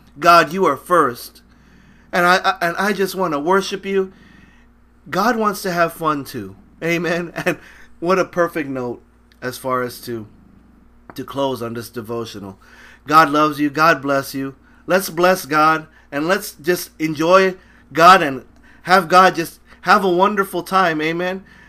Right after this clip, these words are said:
I mean, let's just say, "Father, we wanna bless you with a good time. You know what? I'm gonna go out and do this, but Father, what do you wanna do today?" Well, and, and, I, and I'll tell you right now, God is so loving and encouraging. He <laughs> just wants to see you happy and blessed,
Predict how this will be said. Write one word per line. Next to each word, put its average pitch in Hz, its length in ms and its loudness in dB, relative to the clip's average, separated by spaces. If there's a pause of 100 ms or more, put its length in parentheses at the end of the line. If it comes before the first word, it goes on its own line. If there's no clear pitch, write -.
(140)
I 165 80 -2
mean, 175 160 0
let's 208 180 0
just 196 180 -4
say, 180 140 -2
"Father, 196 380 2
we 214 120 -4
wanna 247 260 -2
bless 156 340 -4
you 151 100 -4
with 143 140 -8
a 123 60 -8
good 131 280 -8
time. 110 360 -10 (280)
You 190 160 2
know 196 140 2
what? 202 180 -4 (240)
I'm 214 120 -2
gonna 208 200 0
go 180 220 4
out 180 180 6
and 160 140 -6
do 165 140 0
this, 170 320 -4
but 143 200 -8
Father, 170 300 2
what 220 180 2
do 202 80 -8
you 220 140 -6
wanna 127 280 -6
do 113 160 -6
today?" 107 400 -10 (500)
Well, 143 160 -8
and, 175 200 -4
and, 214 200 -4
I, 247 140 -2
and 214 160 -2
I'll 220 120 4
tell 220 200 -2
you 190 100 4
right 170 200 -2
now, 127 260 -8 (440)
God 185 220 2
is 175 140 -2
so 190 160 -2
loving 165 480 0
and 151 120 -2
encouraging. 156 600 -6 (460)
He 220 220 -4
<laughs> - 0 -
just - 260 -4
wants 190 280 -2
to 160 80 -10
see 180 220 -6
you 190 200 -4
happy 165 440 -2
and 127 160 -6
blessed, 147 560 -4